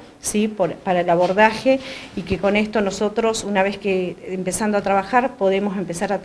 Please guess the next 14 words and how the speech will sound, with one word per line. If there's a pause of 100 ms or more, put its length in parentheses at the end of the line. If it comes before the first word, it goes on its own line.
a
trabajar
con
proyectos
para
elevar
a
provincia
a
nación,
porque
también
son
parte